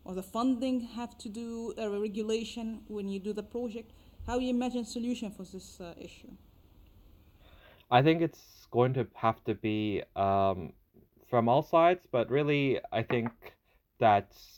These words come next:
Speaker 2: it also falls on each individual researcher to recognize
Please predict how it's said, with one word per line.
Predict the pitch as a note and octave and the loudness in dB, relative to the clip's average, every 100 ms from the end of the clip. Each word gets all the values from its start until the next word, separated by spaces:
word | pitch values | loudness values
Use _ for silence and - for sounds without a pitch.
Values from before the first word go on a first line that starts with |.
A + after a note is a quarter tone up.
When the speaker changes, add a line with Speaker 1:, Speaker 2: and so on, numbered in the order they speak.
| _ - | _ -6
Speaker 2:
it | A2 | 0
also | F2+ A#2 - | 2 2 2
falls | B2 - G#2+ A2+ - - | -2 0 2 2 -2 -2
on | G2+ G2 F#2+ E2+ - - | 0 0 -4 -8 -12 -10
each | G#2+ - | -8 -8
individual | - G#2 G2 G2 G2+ F2 | -6 -4 -4 -4 -4 -2
researcher | F#2 - G#2+ - A2+ A#2+ - | -4 -4 -6 -4 -4 -4 -4
to | G2+ | -2
recognize | F2+ F#2 - G2 F#2 F#2 F#2 - | -2 -4 -6 -4 -2 -2 -2 -6